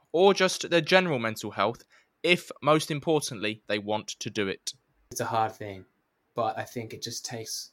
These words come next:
Speaker 2: one person to do it in your sort of circle. And
Speaker 1: Mm.
Speaker 2: that person, it's gotta be you. You know, you've gotta be the first person to do it, because everyone else is thinking the same thing, but they're just kind of taking a step back and waiting for someone else to mention it.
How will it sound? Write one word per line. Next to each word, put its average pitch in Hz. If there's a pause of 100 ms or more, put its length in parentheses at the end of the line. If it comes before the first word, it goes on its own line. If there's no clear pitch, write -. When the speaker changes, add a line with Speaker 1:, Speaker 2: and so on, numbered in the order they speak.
(140)
Speaker 2:
one 117
person 107
to 95
do 98
it - (240)
in 113
your 101
sort 104
of 98
circle. 95 (480)
And 127
Speaker 1:
Mm. 117 (600)
Speaker 2:
that 120
person, 110 (380)
it's 123
gotta 143
be 123
you. 104
You 107
know, 104
you've 104
gotta 113
be 110
the 110
first 107
person 101
to 95
do 101
it, 95 (280)
because -
everyone 147
else 135
is 120
thinking 120
the 147
same 107
thing, 107
but 95
they're 101
just - (320)
kind 110
of 104
taking 104
a 95
step -
back 101
and 95
waiting 104
for -
someone 101
else 101
to -
mention 101
it. 95